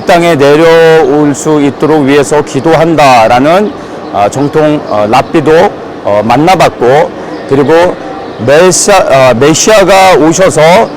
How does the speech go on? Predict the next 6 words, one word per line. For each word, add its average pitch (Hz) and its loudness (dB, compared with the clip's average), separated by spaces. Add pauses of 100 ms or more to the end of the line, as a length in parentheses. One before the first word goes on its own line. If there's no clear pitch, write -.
(280)
이스라엘을 175 2
회복시켜주기를 170 0
위해 151 2
기도한다라고 139 0
하는 151 0
사람들도, 160 0